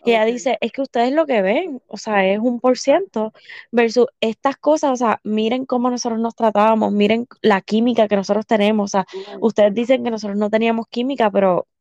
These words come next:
Speaker 1: es que ustedes no ven toda la historia". So,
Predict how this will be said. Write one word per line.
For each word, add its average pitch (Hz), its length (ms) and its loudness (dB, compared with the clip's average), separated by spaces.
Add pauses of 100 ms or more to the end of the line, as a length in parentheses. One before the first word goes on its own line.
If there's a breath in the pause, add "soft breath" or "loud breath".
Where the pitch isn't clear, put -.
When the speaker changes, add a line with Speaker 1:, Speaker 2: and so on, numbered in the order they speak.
Speaker 1:
es 190 100 -10
que 247 280 0 (120)
ustedes 196 420 0
no 233 200 4
ven 254 260 4
toda 214 240 4
la 226 60 0
historia". 240 480 2 (400 loud breath)
So, 262 340 4